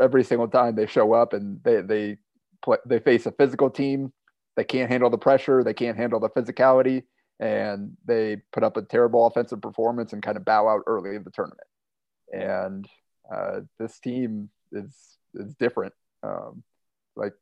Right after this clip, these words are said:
I think, like, former point guard Tyler, uh, McKinney said, cr-, tweeted, "This, this Creighton team is different. Like, this is a different Creighton." Um, and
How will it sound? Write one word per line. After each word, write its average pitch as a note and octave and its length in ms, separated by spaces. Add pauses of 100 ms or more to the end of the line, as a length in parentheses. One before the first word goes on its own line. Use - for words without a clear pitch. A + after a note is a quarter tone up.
I G#2 60
think, G#2 140 (320)
like, - 140 (160)
former A2+ 240
point A#2 240
guard A#2+ 180
Tyler, B2 420 (260)
uh, A2 120
McKinney A#2 400
said, G2+ 400 (140)
cr-, A#2 120 (140)
tweeted, G2+ 300 (500)
"This, - 200 (100)
this A2+ 200
Creighton B2 260
team B2+ 160
is A2 100
different. A#2+ 320 (100)
Like, G2+ 200
this - 180
is A2+ 80
a G#2 60
different A2+ 340
Creighton." F#2+ 400 (380)
Um, D#2 420 (720)
and G2+ 560